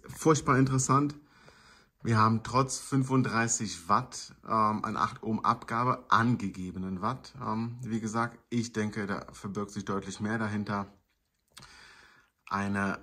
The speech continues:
maximale Poweraufnahme von zweihundertsechzig Watt. Also es ist verdammt viel Aufnahme, um nur fünfunddreißig abzugeben. Da sehe ich bei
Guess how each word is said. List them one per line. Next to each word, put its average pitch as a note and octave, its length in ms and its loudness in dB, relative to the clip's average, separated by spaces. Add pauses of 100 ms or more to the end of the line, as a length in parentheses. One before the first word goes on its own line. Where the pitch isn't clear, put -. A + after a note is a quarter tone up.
maximale A2 720 2
Poweraufnahme A2+ 1300 0
von F#2 340 -6
zweihundertsechzig G2+ 1500 -6
Watt. - 260 -14 (680)
Also G#2+ 280 0
es A2+ 140 -2
ist B2 120 -6
verdammt A#2+ 380 0
viel B2 540 -2
Aufnahme, A2+ 640 0
um G#2+ 220 0
nur G#2+ 100 2
fünfunddreißig G#2 720 -4
abzugeben. A#2+ 760 -6 (320)
Da G#2 380 0
sehe G#2 240 -4
ich - 260 -6
bei F#2 420 -2